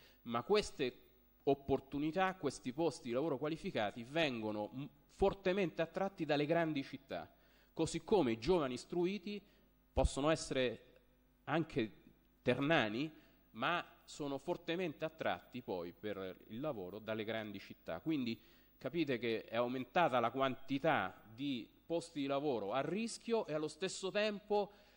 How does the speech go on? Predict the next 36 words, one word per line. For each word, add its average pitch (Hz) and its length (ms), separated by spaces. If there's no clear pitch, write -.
ci - 160
sarebbero 165 520
delle 143 160
opportunità 170 640
che 156 100
però 160 240
una 135 140
città - 360
medio-piccola 127 600
come 135 240
Terni 156 280
fatica 156 800
a 120 280
trattenere, 101 840
a 117 120
creare, 92 540
ad 101 80
acquisire. 110 520
Quindi 123 340
il 127 260
tema 98 440
generale 117 580
dello 104 220
sviluppo, 113 520
secondo 120 440
me, 190 220
per 127 160
una 113 140
città 131 340
come 113 260
Terni, 110 380
per 98 160
Terni 139 240
in 110 100
particolare, 160 600
è 135 220